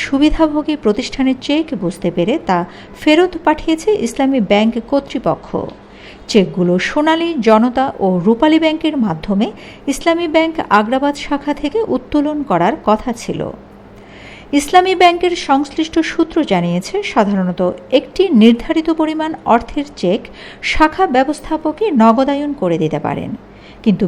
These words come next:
বেশি অঙ্কের চেক নগদায়নের জন্য ব্যাংকের হেড অফিসের অনুমোদন নিতে হয়। মঙ্গলবার ইসলামী ব্যাংকের চট্টগ্রাম আগ্রাবাদ শাখায় সোনালী, জনতা ও রূপালী ব্যাংকের পাঁচটি চেক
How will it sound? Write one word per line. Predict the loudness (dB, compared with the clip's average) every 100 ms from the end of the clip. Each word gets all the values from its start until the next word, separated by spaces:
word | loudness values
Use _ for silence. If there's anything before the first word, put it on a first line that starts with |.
| 4
বেশি | 4 4 -2 -2
অঙ্কের | -2 -4 -4
চেক | -4 0 0
নগদায়নের | 2 0 0 2 2 0 -2
জন্য | -2 -2 -2 -2
ব্যাংকের | -2 -2 -2 -4 -2
হেড | -2 -2 -2
অফিসের | -4 -4 -2 -2 -4 -16 -18 0 4
অনুমোদন | 6 4 -2 -4 -4 -4
নিতে | -4 -6
হয়। | -4 -4 -6 -12 -20 -20 -20 -20 -20 -12 4 6
মঙ্গলবার | 6 6 2 2 -2 -4
ইসলামী | -4 -6 -2
ব্যাংকের | -2 -2 -4 -2
চট্টগ্রাম | -2 -2 -2 -4 -4 -2 0
আগ্রাবাদ | 2 0 0 -4 -4
শাখায় | -4 -2 -2 -2 -4
সোনালী, | -4 -2 -2 -4 -4 2
জনতা | 4 4 2 -2 -4 -4
ও | -2 0
রূপালী | 2 2 0 0
ব্যাংকের | -2 -2 -2 -4 -4 -20 -20 -2 2
পাঁচটি | 2 0 -4 -4 -2
চেক | -2